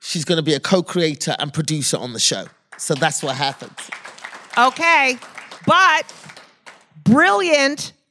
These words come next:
Speaker 2: Gina Yashere
Speaker 1: <laughs>
Speaker 2: says, "Oh,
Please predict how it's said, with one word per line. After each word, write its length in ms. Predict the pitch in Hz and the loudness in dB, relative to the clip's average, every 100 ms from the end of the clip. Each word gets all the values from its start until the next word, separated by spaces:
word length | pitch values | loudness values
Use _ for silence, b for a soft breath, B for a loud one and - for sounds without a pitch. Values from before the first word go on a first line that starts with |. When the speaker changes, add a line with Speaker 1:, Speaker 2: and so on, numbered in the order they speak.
| _ _ - | _ _ -12
Speaker 2:
Gina 720 | 139 143 262 294 311 285 262 226 | -4 0 2 2 2 4 2 0
Yashere 1500 | 202 240 339 - 269 208 180 160 170 180 151 127 127 123 113 _ _ | 0 2 0 0 2 4 2 2 0 0 0 -2 -2 -4 -8 _ _
Speaker 1:
<laughs> 180 | _ - | _ -14
Speaker 2:
says, 560 | - 302 277 262 254 - - | -6 -2 0 0 -4 -18 -18
"Oh, 580 | 494 587 240 147 123 | -12 -2 -2 -2 -6